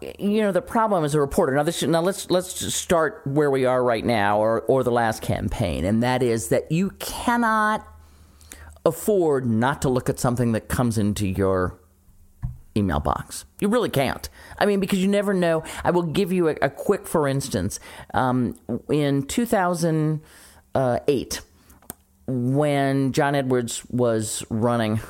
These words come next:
I have my years right. Sometimes I remember the days and not the years. I'm at that point. Um, but in two thousand eight, um, ar-,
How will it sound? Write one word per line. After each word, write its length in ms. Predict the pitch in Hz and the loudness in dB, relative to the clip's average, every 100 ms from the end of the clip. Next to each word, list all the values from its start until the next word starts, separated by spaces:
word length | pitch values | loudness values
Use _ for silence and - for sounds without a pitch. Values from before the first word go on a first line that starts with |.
| - | -8
I 60 | 127 | -4
have 80 | |
my 100 | 92 | -2
years 300 | 95 104 107 | 0 0 0
right. 200 | 92 87 | 0 -2
Sometimes 220 | - 127 123 | -2 -2 0
I 40 | |
remember 240 | 131 131 | 0 0
the 80 | 101 | -2
days 300 | 95 87 107 | 0 0 0
and 60 | 113 | 0
not 180 | 113 113 | 0 -2
the 80 | |
years. 300 | 101 113 123 | -2 -2 -2
I'm 140 | 123 104 | -2 -2
at 60 | 110 | -2
that 160 | 117 | -2
point. 260 | 139 147 - - - - | -2 -4 -6 -18 -20 -4
Um, 140 | 170 160 | -2 0
but 120 | 160 | 0
in 140 | 165 | 0
two 200 | 160 247 | -2 -2
thousand 400 | 233 156 196 156 - | 0 0 0 -4 0
eight, 320 | 135 110 - - - - - - | 0 0 -2 -10 -20 -20 -14 0
um, 480 | 139 123 123 117 - _ _ _ _ _ _ - | 2 2 2 0 -4 _ _ _ _ _ _ -2
ar-, 320 | 175 175 185 | 0 2 -2